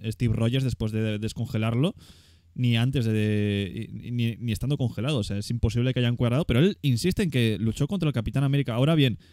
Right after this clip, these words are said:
es posible que haya luchado contra un supersoldado, pero no sabemos si con el Steve Rogers que viaja en el tiempo para dejar las gemas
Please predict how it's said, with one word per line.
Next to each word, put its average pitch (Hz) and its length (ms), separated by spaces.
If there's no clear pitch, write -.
es 156 140
posible 196 400
que 123 60
haya 123 260
luchado 143 380
contra 117 260
un 117 80
supersoldado, 139 680
pero 98 1200
no 127 120
sabemos 135 440
si 101 240
con 101 220
el 101 160
Steve 117 200
Rogers 131 300
que 104 100
viaja 107 220
en 127 80
el 131 80
tiempo 131 300
para 101 180
dejar 104 220
las 123 180
gemas 151 440